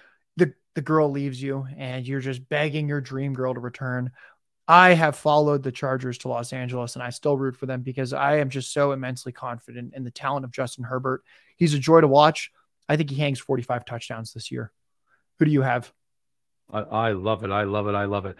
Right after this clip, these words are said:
Speaker 2: Mike Tannenbaum likes Josh, Justin Herbert to win the M V P. And if Justin Herbert hangs forty-five touchdowns, Josh,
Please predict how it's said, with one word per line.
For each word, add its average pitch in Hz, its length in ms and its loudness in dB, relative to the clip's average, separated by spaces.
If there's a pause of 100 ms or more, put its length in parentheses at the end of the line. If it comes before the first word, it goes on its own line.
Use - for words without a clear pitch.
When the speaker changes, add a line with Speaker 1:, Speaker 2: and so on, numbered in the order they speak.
(160)
Speaker 2:
Mike 160 180 4
Tannenbaum 170 420 4
likes 131 200 0
Josh, 131 320 0 (400)
Justin 131 300 -2
Herbert 123 200 -2
to 120 80 -2
win 120 100 0
the 117 100 0
M 110 60 0
V 107 120 -4
P. 135 260 0
And 101 100 -2
if 101 160 -6 (240)
Justin 170 380 0
Herbert 185 360 2
hangs 196 280 2
forty-five 151 500 0
touchdowns, 113 480 -6
Josh, 113 400 -4